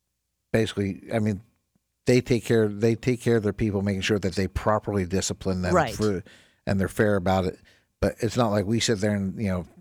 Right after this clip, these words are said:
Speaker 1: example would be this person did this and got this punishment. We're like, "No, we want more. We don't,
Speaker 2: <laughs>
Speaker 1: we don't want, we don't
Speaker 2: Okay.
Speaker 1: do that. We don't do that." And it's a very, it's a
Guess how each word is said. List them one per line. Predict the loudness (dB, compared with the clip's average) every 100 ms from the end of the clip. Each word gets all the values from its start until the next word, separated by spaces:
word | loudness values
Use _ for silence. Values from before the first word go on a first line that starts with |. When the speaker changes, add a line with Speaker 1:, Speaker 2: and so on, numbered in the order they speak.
| _ _ _ _
Speaker 1:
example | -10 -4 -2 -2 -2
would | -4 -2
be | -4 -4 -10 -12 -6
this | -4
person | -2 -2 -2 -4
did | -2 -2
this | -2 -2 -2
and | -2
got | -2 -2 -4 _
this | -6 -6
punishment. | -2 -2 -2 -2 -4
We're | -2
like, | -4 0
"No, | 4 4 4
we | 2 0
want | 0 -2
more. | 0 0 0
We | 4 6
don't, | 6 6 8 8
Speaker 2:
<laughs> | 6 8 6
Speaker 1:
we | 10 10
don't | 10 8
want, | 8 6
we | 6
don't | 6 6 6
Speaker 2:
Okay. | 6
Speaker 1:
do | 8
that. | 6 6 2 4 4
We | 6 8
don't | 6 6
do | 6
that." | 4 2 2
And | 2 4
it's | 2 2 2
a | 4
very, | 4 6 4
it's | 2 0
a | 0 0